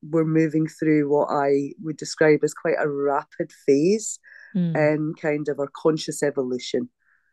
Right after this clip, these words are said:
Speaker 1: Um, and, you know, you just have to look out of yourself and look around to see how many individuals are becoming more and more aware,
Speaker 2: Mm.
Speaker 1: um, wanting to dive deeper and deeper into themselves, wanting to discover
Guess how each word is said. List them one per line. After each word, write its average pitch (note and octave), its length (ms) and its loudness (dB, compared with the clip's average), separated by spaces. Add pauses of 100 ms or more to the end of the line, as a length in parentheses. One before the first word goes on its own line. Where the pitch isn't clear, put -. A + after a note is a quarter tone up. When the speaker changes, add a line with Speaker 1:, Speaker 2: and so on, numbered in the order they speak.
(240)
Speaker 1:
Um, C#3 560 4
and, F3 380 2
you G3+ 80 0
know, F3+ 180 4
you D#3 180 0
just G#3+ 300 -2
have A3+ 200 -2
to F#3+ 120 -4
look D3+ 280 0 (200)
out D3 380 0
of C#3+ 100 -10
yourself C#3+ 520 -2
and C#3+ 100 -4
look D#3 180 -4
around C#3+ 380 2
to - 200 -14
see D#3 220 -2
how D3+ 160 0
many C#3+ 300 0
individuals C#3+ 760 -4 (300)
are D3 80 0
becoming D3+ 420 0
more D3 180 4
and C#3+ 100 2
more C#3 160 2
aware, B2+ 460 0 (180)
Speaker 2:
Mm. D3+ 360 0 (320)
Speaker 1:
um, C#3 360 -2
wanting E3+ 520 0
to D#3+ 140 -6
dive C#3 260 2
deeper D3 300 -4
and C3+ 80 -4
deeper C3+ 380 -4
into D3+ 460 0
themselves, C3+ 640 -2
wanting D#3 280 -2
to E3+ 120 -4
discover C#3+ 540 -6